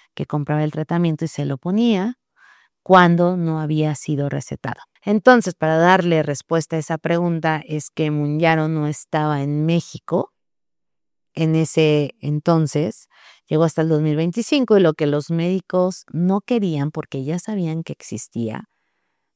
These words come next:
era que yo no pudiera seguir el tratamiento, que no lo podía seguir adecuadamente, porque tenía que seguir las dosis para que este funcionara.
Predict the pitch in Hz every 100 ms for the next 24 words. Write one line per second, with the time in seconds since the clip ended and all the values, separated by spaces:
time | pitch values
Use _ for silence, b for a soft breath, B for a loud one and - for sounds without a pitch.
0 | - 262 285 285 269 220 285 262 262 247
1 | 226 226 208 202 202 202 196 - 202 208
2 | 170 - _ _ _ _ - 240 262 262
3 | 240 214 214 214 214 180 190 196 196 214
4 | 208 165 - 139 180 - 208 208 208 190
5 | 175 190 190 190 180 175 185 175 170 165
6 | - 165 175 - 175 - 175 180 165 -